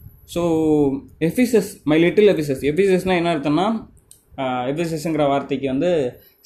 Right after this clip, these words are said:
சடன் ரியலைசேஷன். நம்ம திடீர்னு ஒரு விஷயத்த, "ச்சே, அப்படி விட்டோமே, நம்ம யோசிக்கலையே," அந்த மாதிரி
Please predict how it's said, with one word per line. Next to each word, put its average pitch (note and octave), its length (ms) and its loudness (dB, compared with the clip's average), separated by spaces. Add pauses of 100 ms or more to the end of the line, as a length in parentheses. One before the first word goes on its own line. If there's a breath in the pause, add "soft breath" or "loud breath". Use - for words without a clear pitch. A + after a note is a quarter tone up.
சடன் F3 320 -2
ரியலைசேஷன். D3 540 -2
நம்ம B2+ 160 -4
திடீர்னு E3+ 480 0
ஒரு C#3 100 4
விஷயத்த, C#3 340 -4 (220)
"ச்சே, E3 200 -6 (320)
அப்படி D3+ 220 0
விட்டோமே, D#3 360 2
நம்ம C3 220 0
யோசிக்கலையே," D3 420 2
அந்த C3 260 0
மாதிரி C3 600 0